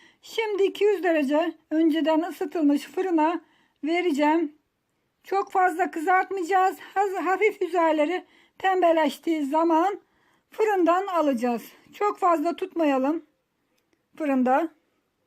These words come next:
Hafif pembeleşir pembeleşmez fırından simitlerimizi çıkaracağız. Gördüğünüz gibi fırından çıkardım simitlerimi. Çok fazla tutmadım fırında. Hafif bir pembeleşme var. Üzerinde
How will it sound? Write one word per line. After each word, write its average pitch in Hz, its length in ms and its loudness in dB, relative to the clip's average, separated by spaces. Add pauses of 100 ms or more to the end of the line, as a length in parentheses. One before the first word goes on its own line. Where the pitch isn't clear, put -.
(580)
Hafif 403 460 -4
pembeleşir 330 640 0
pembeleşmez 339 920 0 (460)
fırından 349 640 0 (440)
simitlerimizi 403 840 -4
çıkaracağız. 240 580 -4 (600)
Gördüğünüz 381 460 -2
gibi 294 260 -2
fırından 330 500 -2
çıkardım 349 460 0
simitlerimi. 262 540 -2
Çok 359 260 -6
fazla 294 380 -4
tutmadım 240 440 -6
fırında. 247 480 -6 (1000)
Hafif 349 400 -4
bir 302 260 -6
pembeleşme 262 720 -2
var. 254 160 -2
Üzerinde 302 720 0